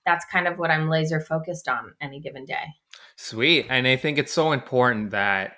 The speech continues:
Speaker 2: you know, large corporations, especially tech companies, support a local ecosystem.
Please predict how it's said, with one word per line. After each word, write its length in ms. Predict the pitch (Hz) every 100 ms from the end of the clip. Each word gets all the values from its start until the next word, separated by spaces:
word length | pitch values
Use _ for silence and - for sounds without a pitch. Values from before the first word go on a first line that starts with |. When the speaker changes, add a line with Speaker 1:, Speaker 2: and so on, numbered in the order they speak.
| -
Speaker 2:
you 100 | 104
know, 200 | 98 95
large 580 | 98 107 110 110 101 -
corporations, 600 | 101 - 101 98 101 90
especially 380 | - 123 -
tech 240 | - 104 -
companies, 540 | 107 98 107 101 98 - _
support 500 | - 120 - 117 110
a 40 |
local 320 | 107 107 -
ecosystem. 760 | 107 110 113 - 113 - 113 120